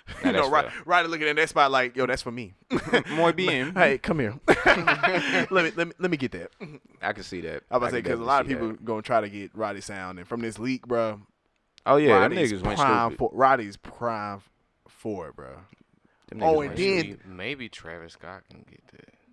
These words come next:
Speaker 1: I, I think Travis
Speaker 2: Mm.
Speaker 1: Scott. Okay, so I feel like this next Travis Scott album,
Speaker 2: Mm.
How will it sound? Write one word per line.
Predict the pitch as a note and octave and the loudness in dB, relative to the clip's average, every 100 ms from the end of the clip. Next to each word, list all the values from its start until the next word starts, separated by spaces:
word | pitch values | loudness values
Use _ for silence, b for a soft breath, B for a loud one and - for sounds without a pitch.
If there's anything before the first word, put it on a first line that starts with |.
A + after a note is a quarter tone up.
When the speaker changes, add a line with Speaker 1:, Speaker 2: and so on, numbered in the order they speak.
| _ _ | _ _
Speaker 1:
I, | - C3+ D#3 - | -2 -2 -2 -2
I | |
think | F3 B2 G#2 | 0 0 4
Travis | G#2 F#2+ A#2 | 4 4 2
Speaker 2:
Mm. | |
Speaker 1:
Scott. | G#2+ G2+ F2+ F2 F#2 | 4 4 2 -2 2
Okay, | A#2 G#2 F#2 | 2 2 -2
so | - | 0
I | G2 | -2
feel | - | 2
like | G#2+ F2+ | 0 0
this | F#2+ G2 | -4 -4
next | G#2+ G#2 | -6 -2
Travis | G#2+ G2+ | -2 -2
Scott | - G#2 | -4 -2
album, | G#2+ G#2 G2 F#2+ | -2 -4 -6 -16
Speaker 2:
Mm. | F#2 | -18